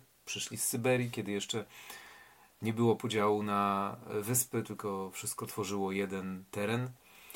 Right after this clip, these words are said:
który się potem dopiero rozczłonkował, być może z południa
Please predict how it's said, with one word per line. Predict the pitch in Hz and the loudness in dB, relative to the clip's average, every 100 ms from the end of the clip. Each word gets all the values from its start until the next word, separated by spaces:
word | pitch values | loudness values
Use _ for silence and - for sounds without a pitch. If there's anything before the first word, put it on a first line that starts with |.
| - - - - | -18 -20 -20 -10
który | 101 | -6
się | 101 98 | -4 -2
potem | 110 104 | -2 0
dopiero | 101 113 107 107 | -2 0 2 4
rozczłonkował, | 110 - 123 117 135 135 135 | 2 0 0 0 2 4 4
być | 143 151 | 4 -2
może | 151 160 | 0 0
z | - | 4
południa | 196 233 247 120 101 - | 6 8 6 2 -2 -2